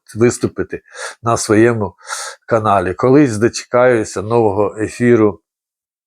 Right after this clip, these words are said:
е, на каналі Мій світ, і також там чимсь поділюся з вами. До наступних зустрічей. Поширюйте ці знання, підписуйтесь на наш канал,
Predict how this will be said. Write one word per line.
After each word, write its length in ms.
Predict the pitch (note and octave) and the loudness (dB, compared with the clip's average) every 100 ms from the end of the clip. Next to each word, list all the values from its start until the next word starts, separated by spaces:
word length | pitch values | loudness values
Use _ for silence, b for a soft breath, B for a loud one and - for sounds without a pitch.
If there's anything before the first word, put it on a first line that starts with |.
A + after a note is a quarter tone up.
| _ - - | _ -18 -6
е, 60 | F#2+ F#2+ F#2+ G2 F#2+ F2+ | -2 0 0 0 0 -2
на 180 | F2+ | -4
каналі 580 | - G#2+ G#2+ G#2 G#2 E2+ - B B B | -2 -2 0 2 0 -2 -10 B B B
Мій 160 | A#2+ G#2+ | -2 -2
світ, 360 | - A#2 A2 | 0 -2 -2
і 40 | F2 | -6
також 500 | F2+ - B2 - - | -8 0 0 0 -2
там 300 | F#2 F#2 F2 _ _ _ _ - | -4 -4 -14 _ _ _ _ -6
чимсь 300 | A2+ G#2 - | -4 -4 -6
поділюся 640 | F#2+ F#2 G2 G2+ F2+ F#2+ | -4 -2 0 0 0 -4
з 80 | F2+ | -2
вами. 380 | F2+ E2+ E2 - _ B B B B B _ _ _ _ _ _ _ _ _ _ _ - | -2 -2 -4 -16 _ B B B B B _ _ _ _ _ _ _ _ _ _ _ -2
До 80 | C#3+ | 0
наступних 540 | D3 - D3+ C3 C#3 | 0 0 -2 0 0
зустрічей. 760 | B2 C#3+ - G#2+ G2+ - F#2+ F#2+ _ _ | 4 2 2 -4 -4 -6 -8 -12 _ _
Поширюйте 640 | - C3+ D#3+ D3 B2+ B2 G2+ | -4 0 2 4 2 0 -6
ці 180 | - | -6
знання, 640 | G#2 G#2+ A#2+ A#2+ C#3 C3 B2 _ _ _ _ _ _ _ _ _ _ _ - | -6 -4 -6 -2 0 -2 -4 _ _ _ _ _ _ _ _ _ _ _ -2
підписуйтесь 840 | C3 - D3+ D#3 - G2 G#2 - | -2 2 2 2 0 -2 -4 -4
на 140 | A2 | -4
наш 240 | A2+ A2 - | -2 -2 -2
канал, 600 | - B2+ C3+ C3+ B2+ | -4 0 2 2 0